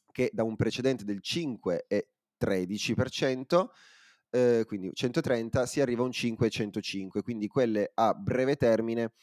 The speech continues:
cominciano a risentire di un, eh, di un abbassamento. Per questo vi dicevo che si può cominciare a pensare, questi potrebbero essere gli ultimi momenti in cui,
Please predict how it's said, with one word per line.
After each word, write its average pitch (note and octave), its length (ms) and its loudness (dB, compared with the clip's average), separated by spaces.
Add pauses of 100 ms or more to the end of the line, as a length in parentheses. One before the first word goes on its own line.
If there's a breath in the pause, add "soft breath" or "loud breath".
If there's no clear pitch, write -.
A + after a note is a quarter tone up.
(320 soft breath)
cominciano C#3 800 2
a B2 180 4
risentire A#2+ 680 2
di A2 80 0
un, G#2+ 200 0 (360)
eh, F#2+ 40 -4
di G#2 80 -2
un A2 60 0
abbassamento. G2+ 600 0
Per B2+ 120 4
questo C3 300 0
vi A#2 120 0
dicevo B2 500 4
che A#2 360 2 (240)
si - 220 -6
può C#3 260 4
cominciare C#3 640 2
a A2+ 60 2
pensare, B2+ 480 2
questi A2 260 -6
potrebbero G#2 380 -2
essere G#2 260 -2
gli A#2 60 0
ultimi A2+ 260 -4
momenti B2+ 440 -2
in B2 80 -6
cui, F#2 380 -4